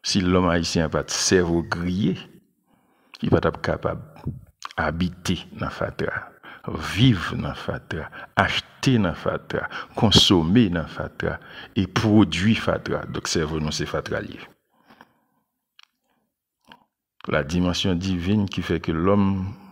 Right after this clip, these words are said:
sage, là, il connaît que la, dans situation difficile, son conflit entre lumière et ténèbres.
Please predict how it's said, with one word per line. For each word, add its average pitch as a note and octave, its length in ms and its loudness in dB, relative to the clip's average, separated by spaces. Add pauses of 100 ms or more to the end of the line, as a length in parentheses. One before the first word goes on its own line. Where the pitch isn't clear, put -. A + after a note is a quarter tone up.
(300)
sage, D#2+ 540 -2
là, G2 120 -6 (2250)
il F2+ 140 -4
connaît F2 380 0
que E2+ 140 -2
la, D#2+ 180 0
dans D#2+ 360 -4 (600)
situation E2 720 -4
difficile, E2+ 840 -6
son F2 260 -2
conflit E2+ 640 -4
entre E2+ 200 -6
lumière D#2+ 340 0
et D2+ 160 -4
ténèbres. - 580 -6